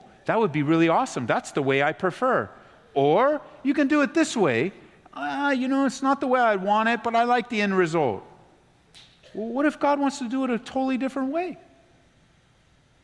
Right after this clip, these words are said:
And while you're waiting for your little options,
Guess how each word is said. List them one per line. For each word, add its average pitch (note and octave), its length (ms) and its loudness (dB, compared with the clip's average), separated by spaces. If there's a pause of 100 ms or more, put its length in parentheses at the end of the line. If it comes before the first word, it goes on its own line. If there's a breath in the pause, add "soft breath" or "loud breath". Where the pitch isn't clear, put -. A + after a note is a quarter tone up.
And D#3+ 140 0
while F#3+ 140 2
you're A#3 200 0
waiting B3+ 320 0
for - 160 -4
your A3+ 220 0
little A#3 240 2
options, F#3+ 760 -2